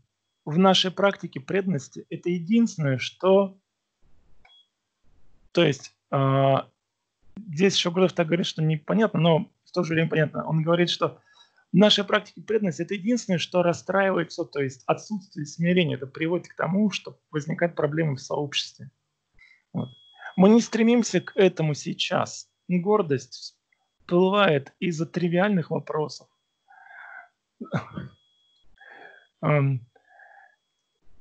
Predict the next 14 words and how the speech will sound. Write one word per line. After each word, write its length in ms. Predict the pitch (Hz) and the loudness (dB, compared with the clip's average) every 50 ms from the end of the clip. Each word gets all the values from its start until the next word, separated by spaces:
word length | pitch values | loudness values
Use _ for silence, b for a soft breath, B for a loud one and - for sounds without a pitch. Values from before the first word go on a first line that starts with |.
| - - - _ _ _ - - | -20 -20 -20 _ _ _ -10 -6
затем 720 | - 156 175 220 214 220 - - 254 254 254 247 202 - _ _ _ _ _ _ _ _ _ _ _ - _ _ _ _ - - _ _ _ _ _ - - - - | 0 4 4 4 4 4 2 2 4 4 4 4 2 -2 _ _ _ _ _ _ _ _ _ _ _ -20 _ _ _ _ -20 -20 _ _ _ _ _ -20 -14 -8 -6
покидает 600 | 180 175 - 190 180 160 196 202 196 185 - - | -4 -2 -2 -2 0 4 4 4 4 4 2 2
вайшнавское 720 | 175 160 151 - - 180 175 170 156 - - - 165 160 | 0 0 0 0 0 2 2 2 0 -2 -4 -2 -2 -2
сообщество 840 | 143 - - 165 165 170 160 - - 147 - - - 156 147 - - _ _ | -2 -2 -2 -2 -2 -2 -4 -6 -10 -10 -12 -8 -4 -2 -2 -2 -4 _ _
и 340 | - 170 76 71 - - _ _ _ | -8 -6 -6 -6 -8 -10 _ _ _
практику 460 | - - 180 160 - - - - 151 135 | -2 0 0 0 -2 -6 -18 -16 -16 -12
преданного 340 | - - 160 151 147 143 | -8 -4 -4 -4 -4 -4
служения. 260 | 135 139 151 143 135 139 | -6 -8 -10 -10 -6 -4
То 60 | 170 | -4
есть, 280 | 139 - - _ _ | -4 -6 -8 _ _
то 80 | - 185 | -6 -6
есть 200 | 165 151 - - | -6 -6 -6 -8
тот, 160 | - 175 170 | -8 -8 -8
кто, 720 | - - _ _ - - 156 151 151 147 147 - - - | -10 -18 _ _ -2 2 4 6 6 6 4 2 -2 -6